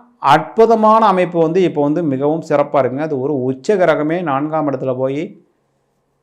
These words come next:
வலுவாக அமையும் போது, அந்த நான்காம் பாவம் மிகவும் சிறப்பா இருக்கிறது மிகவும் நல்ல அமைப்புங்க. அதே மாதிரி பார்த்தீங்கன்னா, சொந்த வண்டி வாகனம். "சார், வாகனம் வந்து பழசே நான் ஓட்டிகிட்டு இருக்கேன் சார்,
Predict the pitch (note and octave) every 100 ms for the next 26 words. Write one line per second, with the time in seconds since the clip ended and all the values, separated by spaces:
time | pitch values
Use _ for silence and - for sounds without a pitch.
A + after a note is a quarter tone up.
0 | - C3+ G3+ G#3+ G#3 F#3+ D3+ D3+ C#3 C3
1 | D#3 A#2+ C3 C3+ F3 F#3+ F#3 D3+ C#3 C#3+
2 | E3+ C#3+ B2+ D3 F3 E3+ C#3 D3 D#3+ D3
3 | B2+ B2 D3 G#3 - C3 B2 C#3 E3 C3
4 | A#2+ C3+ C3+ A2+ - A#2+ - _ _ _
5 | _ _ _ _ _ _ _ _ _ _
6 | F#3 G#3+ F#3+ E3+ D#3 D3+ F3 E3+ C#3+ D#3+
7 | F3 C#3 C3 D#3 E3+ D3 C3+ C3+ C3 B2+
8 | - _ _ _ - D3+ C3 B2 D3+ F3+
9 | F3+ D3+ C#3+ D3 C#3+ C3 D3+ D3+ D#3+ D#3
10 | C3 C#3 C#3 B2 A#2+ A2+ B2 A2+